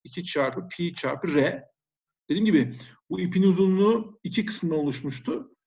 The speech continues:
Bu tip yaylar, onun top-, onların toplamı bu kadar. Bir de şu uzunluklar, tamam? Bu uzunluklar. Ee,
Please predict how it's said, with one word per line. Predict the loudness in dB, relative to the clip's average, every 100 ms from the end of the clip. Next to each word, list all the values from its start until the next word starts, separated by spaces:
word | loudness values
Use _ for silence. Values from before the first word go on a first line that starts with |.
| _ -6
Bu | -2
tip | -2 -4 -14 _ _ _
yaylar, | -4 0 2 2 0 -4 -8 -18 _ -8
onun | -6 -4
top-, | -4 -2
onların | 0 2 2
toplamı | 0 -4 -4
bu | -4
kadar. | -4 -4 -6 -8 -20 _ _ -6
Bir | 2
de | 4 2 -4 _ _ _ _
şu | -6 2
uzunluklar, | 6 8 6 4 -2 -4 -10 -20 _ _ _ _
tamam? | -4 -2 -2 -8 0
Bu | 0
uzunluklar. | 2 -2 -2 -2 -2 -8 _ -20 -20 _ _
Ee, | -2 0 0